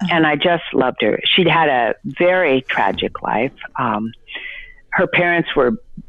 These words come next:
Speaker 2: musical, um, people themselves. They taught music. They knew very early she was a prodigy, and they were her teachers, but they didn't want her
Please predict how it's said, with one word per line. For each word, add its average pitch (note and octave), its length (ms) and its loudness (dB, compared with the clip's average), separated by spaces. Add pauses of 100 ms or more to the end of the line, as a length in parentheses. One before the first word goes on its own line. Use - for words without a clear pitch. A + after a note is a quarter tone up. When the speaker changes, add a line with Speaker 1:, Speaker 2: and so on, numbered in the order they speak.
(380)
Speaker 2:
musical, D3 800 2
um, G#2 460 -2 (1080)
people C#3 280 0
themselves. B2 640 0
They A#2 100 2
taught - 380 0
music. A#2+ 560 0 (360)
They D3 140 4
knew D#3 300 6
very C3 320 2
early C3 320 4
she - 180 0
was A2+ 160 0
a G#2+ 60 -2
prodigy, C3 720 0 (580)
and B2+ 160 2
they C3 100 4
were B2+ 160 4
her B2 140 2
teachers, C3+ 640 2
but C3+ 120 -2
they C3 140 2
didn't B2+ 320 2
want C3 200 2
her A2 220 2